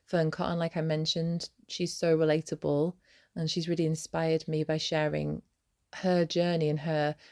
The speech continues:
vulnerability and where she's at right now and how much healing I've got from that. And so that's what's made me think, "Do you know what? I really wanna do that myself, but it feels very selfish to share what I'm going through and being like, 'Hey, it's just me, me, me.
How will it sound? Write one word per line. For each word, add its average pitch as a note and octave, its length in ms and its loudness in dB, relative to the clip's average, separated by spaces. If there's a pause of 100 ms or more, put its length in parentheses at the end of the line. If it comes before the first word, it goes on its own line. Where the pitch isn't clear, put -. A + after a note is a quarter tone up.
(180)
vulnerability D#3+ 880 4
and D3 300 -2
where E3 240 2
she's F#3 260 0
at - 160 -2
right - 180 -6
now - 360 -6
and D#3 180 -2
how D#3 380 -2
much - 160 -8
healing D#3+ 240 -2
I've D3 100 -4
got - 180 -6
from D#3 220 -4
that. D#3+ 280 -2 (640)
And D3+ 520 2 (220)
so E3 240 0
that's - 260 -2
what's - 200 -8
made D#3 160 0
me D3+ 80 -2
think, D3+ 220 -4
"Do F3 60 -4
you E3 40 -2
know D#3+ 100 0
what? D#3 220 0
I E3 80 -2
really D3+ 320 2
wanna D3+ 160 2
do D3+ 140 2
that D3+ 120 0
myself, E3 320 -4
but - 80 -6
it - 60 -8
feels D3+ 180 -2
very D3+ 140 -6
selfish D3+ 580 -2
to - 140 -10
share D3 260 0
what C#3+ 100 -4
I'm D3 180 -4
going C#3+ 240 -4
through - 160 -8
and C#3 80 -4
being D#3 120 -4
like, D3 140 -4
'Hey, A#3 300 -2
it's - 120 -6
just - 160 -8
me, C#3+ 180 0
me, F3+ 200 0
me. G#3+ 420 2